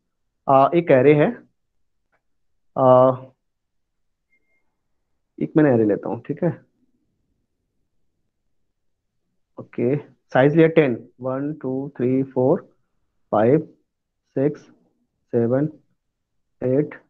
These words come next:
नाइन, ये हो जाएगा आपका टेन। तो ये बेटा मुझे बताओ, ये, आ, पहला क्या होगा? Name क्या, name क्या होगा इसका?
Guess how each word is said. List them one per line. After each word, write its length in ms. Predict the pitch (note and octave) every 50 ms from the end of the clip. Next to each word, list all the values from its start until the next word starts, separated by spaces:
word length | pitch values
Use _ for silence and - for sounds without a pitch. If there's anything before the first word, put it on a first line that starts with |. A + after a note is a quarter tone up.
| _ _ _ -
नाइन, 440 | A#2 A2+ A2+ A#2 C3 D3+ E3+ - - _ _ _ _ _ _ _ _ _ _ _ _ _ _ _ _ _ _ _ _ _ _ _ _ _ - - - _ _ _ _ _ _ _ _ _ _ _ _ _ _ _ _ _ _ _ _ _ _ _ _ _ _ _ _ _ _ _ _ _ _ _ _ _ _ _ _ _ _ _ _ _ _ _ _ _ _ _ _ -
ये 60 | D3+ C3+
हो 80 | B2+
जाएगा 180 | A#2+ A2+ G#2+ A2
आपका 200 | A2 - - D3
टेन। 220 | - - G#2+ A2+ - - _ _ _ _ -
तो 60 | F#3
ये 140 | F#3 F3+ G3
बेटा 180 | F#3+ G#3+ A3
मुझे 200 | A3 G#3 F3+ G3
बताओ, 260 | F#3+ - F#3 F#3+ G#3
ये, 400 | G3+ F3+ F#3 F#3+ F#3 D3+ - - - C#3+
आ, 160 | C#3 C3+ C3+
पहला 280 | C3+ - D#3 D3+ F3+
क्या 160 | G3+ G3 G3+ F#3+
होगा? 200 | G3 F3+ D#3+ D3
Name 260 | C#3+ D3+ D#3+ F#3 G3
क्या, 220 | G3 - E3+ E3
name 200 | D#3+ D#3 D#3+ F#3+
क्या 120 | F#3 G3+ G3
होगा 200 | G3+ G3+ G3+ G3+
इसका? 240 | G3+ - A3+ A#3